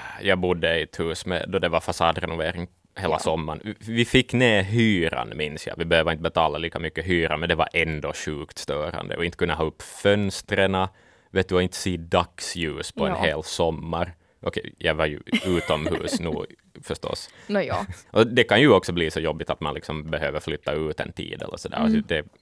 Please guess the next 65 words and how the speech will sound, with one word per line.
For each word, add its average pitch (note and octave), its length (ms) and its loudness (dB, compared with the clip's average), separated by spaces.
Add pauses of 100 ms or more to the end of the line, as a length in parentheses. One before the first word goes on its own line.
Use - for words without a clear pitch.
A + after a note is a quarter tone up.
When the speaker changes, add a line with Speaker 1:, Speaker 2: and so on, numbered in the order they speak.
(240)
Speaker 2:
Ja, G3 160 -4
det G#3+ 80 2
blir C4 220 4
extra B3 260 2
mycket F#3 220 0
jobb. - 260 -6 (120)
Speaker 1:
Ja. - 100 0 (460)
Speaker 2:
En A3 100 2
annan A#3+ 200 6
sak G3+ 160 4
som G3+ 100 0
är F#3+ 40 2
väldigt F#3 200 4
bra F3 160 4
att F3 140 2
fråga F3 300 2
om E3+ 200 -2
är - 80 -12
just E3+ 380 -8 (260)
vatten - 580 -8
i F3+ 60 -6
lägenheten. D#3+ 500 -4
Att F#3 60 0
många G3+ 180 4
hyresbostäder G3 640 2
har F#3 200 4
en F3 120 -2
sån F#3 160 -6
här E3 100 -2
så F3 100 -10
kallad E3 300 -4
då - 140 -8
vattenavgift, G3 1040 -2
att F#3+ 120 -2
man F3+ 160 0
betalar, C#3+ 380 -2
vad E3+ 140 -6
kan - 140 -8
det - 80 -6
vara, - 200 -6
femton F3+ 680 -4
till D#3 120 -8
tjugofem - 440 -6
euro F2 260 -6 (140)
per - 80 -2
Speaker 1:
Per B2 180 2
person, - 300 2
Speaker 2:
person G#3 140 4
Speaker 1:
ja. E3 240 2
Speaker 2:
i G#3+ 40 0
Speaker 1:
Mm. F#3+ 140 6
Speaker 2:
månaden. F3+ 260 2
Ja, F3+ 120 4
och F#3+ 120 0
så - 80 -2
får G3 100 6
man F#3+ 120 4
då F#3 60 4
använda E3 420 0
vatten - 380 -6
egentligen D#3+ 320 -8
hur F3+ 60 -4
mycket F3 240 -4
man E3 120 -6
vill. D3 220 -6